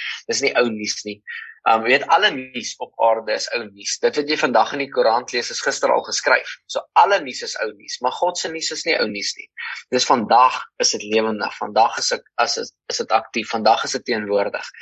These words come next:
Um, en sy, sy woord nou is nie net vir nou nie. Dit is vir wat nog moet kom. Dis vir volgende week. Dis vir die volgende jaar, volgende tien jaar is dit al.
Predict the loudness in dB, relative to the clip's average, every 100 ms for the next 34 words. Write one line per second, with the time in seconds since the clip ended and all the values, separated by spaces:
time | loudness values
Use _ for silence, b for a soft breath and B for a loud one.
0 | B B B 0 0 0 -2 2 4 4
1 | 0 -4 0 0 4 2 2 0 0 -2
2 | -8 -10 -8 -4 -6 -4 -6 0 0 0
3 | -10 -8 -4 -2 -2 4 4 6 4 4
4 | -4 -4 -16 -2 -2 -2 -4 -4 0 0
5 | 2 0 0 -2 -4 -4 0 0 -2 B
6 | _ 2 4 4 6 6 4 2 0 0
7 | -6 -4 -6 0 2 2 0 B B B
8 | B 2 2 2 2 2